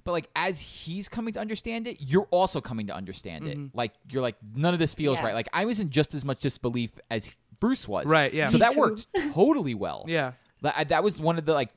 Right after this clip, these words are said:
Speaker 1: Telltale's smartest things they could have done was,
Speaker 2: Mm-hmm.
Speaker 1: like, "We're gonna pull one over on everybody."
Speaker 2: Yeah.
Speaker 1: And then it,
Speaker 3: Yeah.
Speaker 1: they're gonna come to realize it at the same time the character does.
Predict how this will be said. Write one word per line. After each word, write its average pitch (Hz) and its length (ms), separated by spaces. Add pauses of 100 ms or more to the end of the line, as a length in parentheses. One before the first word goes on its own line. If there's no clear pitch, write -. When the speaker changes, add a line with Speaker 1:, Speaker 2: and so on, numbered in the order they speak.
Speaker 1:
Telltale's 135 500
smartest 165 460
things 208 120
they 190 120
could 202 100
have 175 80
done 180 140
was, 175 100
Speaker 2:
Mm-hmm. 196 60
Speaker 1:
like, 135 160
"We're 110 200
gonna 196 120
pull - 240
one 165 120
over 165 280
on 107 120
everybody." 107 500
Speaker 2:
Yeah. 127 240 (240)
Speaker 1:
And 135 120
then 143 120
it, 135 200 (240)
Speaker 3:
Yeah. 175 280 (100)
Speaker 1:
they're 143 180
gonna 160 180
come 143 320
to 143 120
realize 131 420
it 151 60
at - 80
the 127 80
same 139 180
time 139 160
the 120 60
character 147 500
does. 67 400